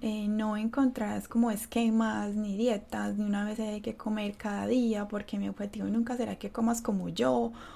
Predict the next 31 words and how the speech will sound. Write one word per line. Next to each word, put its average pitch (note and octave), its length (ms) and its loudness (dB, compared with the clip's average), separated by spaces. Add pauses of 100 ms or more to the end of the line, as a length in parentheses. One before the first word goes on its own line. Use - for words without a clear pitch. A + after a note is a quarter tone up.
(100)
o A#3+ 100 2
que A#3 160 -2
cocines G3+ 460 -2
como F#3+ 300 -2
yo, A3+ 360 4 (540)
porque A3+ 300 -2
definitivamente A3 920 -2
la A#3 200 -2
alimentación G3+ 920 -2
debe A3+ 220 0
partir G#3 400 -6
primero G#3+ 420 0 (280)
de G3 180 0
la F#3 100 -2
intuición G3 720 0 (960)
y A#3+ 120 4
debe A3+ 160 6
ser C4 140 6
un C4+ 100 6
proceso C4+ 440 2
tan G#3+ 320 2
único A#3+ 360 4
como G#3+ 240 -2
lo G3 360 -4 (160)
es G3 220 -4
cada A3 280 -2
ser A#3+ 340 0
en A#3+ 120 0
el A#3 180 0
in-, A#3 520 2
universo, A3+ 680 2